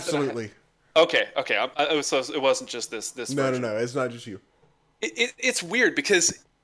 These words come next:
Speaker 2: you kinda have to get cus-, every time I would play, I would have to get used to it again because
Speaker 1: Mm-hmm.
Speaker 2: visually, if you timed it properly,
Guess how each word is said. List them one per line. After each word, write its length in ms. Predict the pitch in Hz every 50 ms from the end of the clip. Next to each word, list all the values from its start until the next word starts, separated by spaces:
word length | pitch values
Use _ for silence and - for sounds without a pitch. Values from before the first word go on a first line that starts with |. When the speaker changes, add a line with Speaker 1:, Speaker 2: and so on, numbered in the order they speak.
| _ _
Speaker 2:
you 180 | - - 202
kinda 300 | - - - 220 262 349
have 200 | 320 285 294 262
to 80 | - -
get 140 | 180 - -
cus-, 240 | - 175 170 165 -
every 200 | 180 185 196 254
time 240 | 240 - 247 240 220
I 80 | 214 170
would 140 | 143 139
play, 500 | - - - 175 156 135 120 120 123 - - - - - - - - _ _ _
I 120 | 147 160
would 100 | 165 170
have 260 | 165 - 202 185 185 -
to 60 | -
get 120 | 165 139
used 260 | 131 127 135 131 -
to 60 | - 120
it 60 | 104
again 200 | 110 110 95 -
because 280 | 120 - - 160 - - - _ _ -
Speaker 1:
Mm-hmm. 120 | 131 143 165
Speaker 2:
visually, 540 | 269 269 - 196 160 127 113 117 127 139 _ _ _ _ _ _
if 160 | - 160 165 -
you 100 | 151 139
timed 320 | - - 165 170 185 190
it 100 | 214 -
properly, 560 | - - 135 127 123 - 135 123 123 120 117